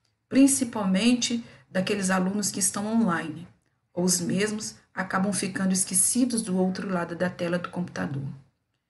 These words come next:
Nesse caso, o professor tá tendo que se reinventar,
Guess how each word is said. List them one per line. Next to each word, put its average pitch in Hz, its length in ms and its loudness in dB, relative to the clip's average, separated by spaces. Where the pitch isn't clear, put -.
Nesse - 240 0
caso, 185 580 -2
o - 60 -20
professor 190 460 0
tá 196 120 -2
tendo 185 260 2
que 185 60 0
se - 140 0
reinventar, 190 800 -2